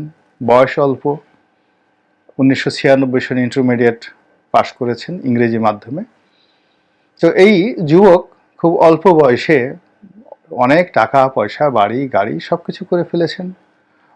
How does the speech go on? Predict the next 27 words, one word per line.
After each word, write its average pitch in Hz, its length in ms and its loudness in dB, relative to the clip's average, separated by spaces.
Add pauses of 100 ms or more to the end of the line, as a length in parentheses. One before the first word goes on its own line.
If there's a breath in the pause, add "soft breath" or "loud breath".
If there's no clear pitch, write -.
(120)
বড় 131 200 4
বড় 170 100 6 (120)
মানুষের 131 340 -2
সঙ্গে 160 280 -4
মেলামেশা 131 500 0
করেছেন, 156 360 -4
এবং 135 100 -2 (100)
ওটার 165 300 0
যে 143 60 0 (260)
ওয়েট, 143 340 0 (400)
ওজন, 139 280 0 (1080 soft breath)
সেই 156 140 -2 (120)
ওজন 180 280 4
তিনি 180 160 2 (180)
রাখতে 123 260 -2 (100)
পারেননি, 92 360 -6 (120)
ফলে 160 240 0
এখন - 200 -8
তিনি 139 120 -4 (100)
ধসে - 280 -12
পড়েছেন। - 360 -14 (1040)
সুমন 180 340 2
সাহেবের 151 320 0
ক্ষেত্রেও 110 400 -10
কিন্তু 98 220 -10 (300)
তদ্রূপ। 90 360 -10 (1000 soft breath)
অর্থাৎ 170 260 2